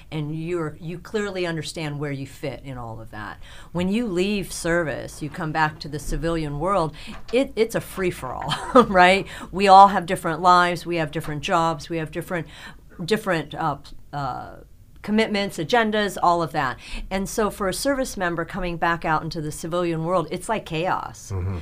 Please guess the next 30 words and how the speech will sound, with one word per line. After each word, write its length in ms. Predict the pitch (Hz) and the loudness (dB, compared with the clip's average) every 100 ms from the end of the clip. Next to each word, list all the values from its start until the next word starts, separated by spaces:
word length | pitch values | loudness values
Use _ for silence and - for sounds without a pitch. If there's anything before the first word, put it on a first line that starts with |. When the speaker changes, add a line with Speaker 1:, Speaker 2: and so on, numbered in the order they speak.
| - | -4
Speaker 1:
There's 180 | 214 | -2
no 140 | 240 247 | 2 0
structure. 680 | - 208 208 - 117 - - - - - | 0 2 2 0 -8 -8 -12 -14 -10 -8
There's 220 | - 190 170 | 0 0 2
Speaker 2:
Right. 80 | |
Speaker 1:
no 160 | 196 202 | 2 0
clear 300 | - 226 220 | 2 4 4
chain 340 | 214 214 185 | 2 -4 -2
of 100 | 185 | -4
command. 640 | - 180 170 156 113 95 107 | -4 -4 -2 -2 -2 -6 -4
Speaker 2:
Right. 240 | 95 - | -4 0
Speaker 1:
There's 200 | 190 170 | 0 0
no 300 | 196 196 185 - - - - - | 2 2 0 -8 -20 -20 -16 -10
specific 760 | - - - 202 - 233 202 | -8 -8 -4 0 4 4 4
mission. 480 | 180 185 196 - 131 | 0 -2 -2 -2 -4
If 120 | 139 | -4
they're 120 | - 170 | 0 0
Speaker 2:
Right. 180 | 175 | 0
Speaker 1:
my 200 | 185 180 | 0 0
mission 360 | 180 190 - 170 | 0 -2 -4 -4
now 240 | 170 170 | 0 0
is 120 | 170 160 | 0 0
I 60 | |
have 120 | 170 170 | -2 -4
to 80 | |
take 200 | 160 180 | -6 -6
the 80 | 170 | -6
garbage 440 | 143 147 175 175 156 | 0 2 4 0 0
out, 340 | 120 120 - | 0 2 0
Speaker 2:
Mm. 480 | 113 110 92 85 | 0 0 0 -4